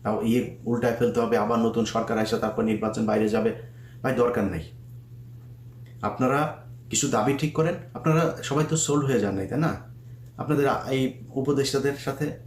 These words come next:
ভাই যত কিছুই হোক, যদি জিজ্ঞেস করেন আমারে যে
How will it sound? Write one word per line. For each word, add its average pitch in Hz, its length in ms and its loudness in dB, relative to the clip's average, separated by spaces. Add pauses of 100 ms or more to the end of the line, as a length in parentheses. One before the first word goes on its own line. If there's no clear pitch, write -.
(760)
ভাই 147 80 2
যত 151 220 2
কিছুই 160 280 4
হোক, 127 140 4
যদি 127 180 4
জিজ্ঞেস 117 260 2
করেন 135 200 0
আমারে 139 300 0 (580)
যে 107 420 2